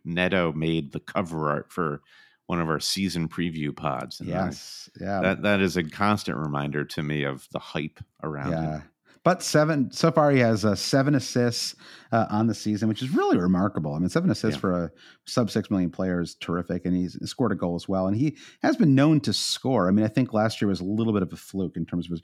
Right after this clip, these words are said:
Speaker 2: he, he does have a five goal, eight assist season from a, a few years ago. So I think that there's, there's promise with him that you could get even more,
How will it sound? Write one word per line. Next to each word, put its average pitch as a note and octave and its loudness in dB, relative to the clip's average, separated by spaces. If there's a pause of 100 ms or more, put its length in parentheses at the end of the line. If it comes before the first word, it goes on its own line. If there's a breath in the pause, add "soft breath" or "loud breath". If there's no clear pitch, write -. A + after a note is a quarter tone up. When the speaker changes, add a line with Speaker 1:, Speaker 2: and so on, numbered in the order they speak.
(240 loud breath)
Speaker 2:
he, F3 4
he D#3+ 4
does F#3+ 6
have E3+ 6
a B2 6
five A#2 2
goal, A2+ 2
eight G#2+ 2
assist F#2+ -2
season F#2 2
from F2 0
a, E2+ 0
a F2 -4
few G2 -2
years F#2+ 0
ago. D#2+ -4
So G2 -2
I G#2+ -2
think D3 0
that G2+ 0 (380 soft breath)
there's, C3 2 (100)
there's - -2
promise D#3 2
with B2+ 2
him A#2 6
that G#2+ 2
you G#2 2
could G2+ -6
get G2 2
even F2+ 2
more, E2+ 0